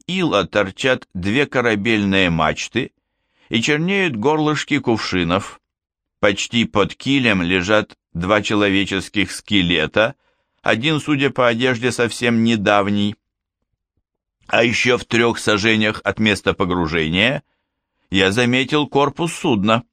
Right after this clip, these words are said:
Он очень похож на галеру. Это неудивительно. Тут везде история. А завтра мы будем в Яффе, в самом древнем порту мира.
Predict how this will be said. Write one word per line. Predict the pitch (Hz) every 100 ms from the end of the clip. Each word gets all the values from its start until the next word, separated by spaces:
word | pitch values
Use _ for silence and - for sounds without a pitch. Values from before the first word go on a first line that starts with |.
| _ _ _ _ _ _ -
Он | 117 135
очень | 190 190 165
похож | 143 131 147 147 -
на | 123 127
галеру. | 123 113 87 50 - - _ _ _ _ _ _ _ _ _ _ -
Это | 113 110 165
неудивительно. | 117 101 85 82 76 87 76 67 55 - - _ _ _ _ _ -
Тут | 117 139
везде | 147 147 113 107 113 123
история. | - 92 78 65 50 - - _ _ _ _ -
А | 190 160
завтра | 220 233 180 175
мы | 160
будем | 151 156 135 101
в |
Яффе, | 90 95 113 - 139 123 - _ _ _ _
в | -
самом | 101 120 139 117
древнем | 98 120 139 143 131
порту | 127 110 - 139
мира. | 113 143 113 90